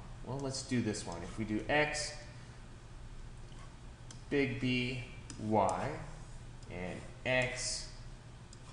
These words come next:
big B, X, little b. Go ahead and take time to fill that out. See if we can get a hemophilic female this way. Push pause. Try it out yourself. Just don't wait for me to do it.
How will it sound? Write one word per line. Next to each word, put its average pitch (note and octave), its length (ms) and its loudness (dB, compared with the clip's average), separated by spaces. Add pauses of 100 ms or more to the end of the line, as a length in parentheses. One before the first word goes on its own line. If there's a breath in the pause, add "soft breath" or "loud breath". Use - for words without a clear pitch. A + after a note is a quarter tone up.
(100)
big A#2 280 4
B, A2+ 440 4 (320)
X, G#2 500 2 (260)
little G2 180 0
b. - 120 -4 (100)
Go C#3 100 8
ahead E3+ 180 8
and C3+ 100 4 (140)
take D#3 280 4
time D3+ 200 4
to - 60 -2
fill D3+ 200 4
that C#3 160 6
out. B2 200 6 (240 loud breath)
See - 200 0
if G3 140 -2
we F#3+ 40 2
can C3+ 200 0
get C#3 120 6
a C3 60 6
hemophilic A#2+ 720 4 (680)
female A2+ 560 6
this B2 240 2
way. G2 180 2 (2250)
Push - 180 -4
pause. G2 500 0 (200)
Try G#2 200 -4
it G#2+ 60 4
out A#2 120 6
yourself. G2+ 440 0
Just - 200 -4
don't A2+ 200 0
wait A2+ 120 0
for D3 120 -2
me A#2 160 6
to G2 120 4
do G2 160 4
it. B2 100 2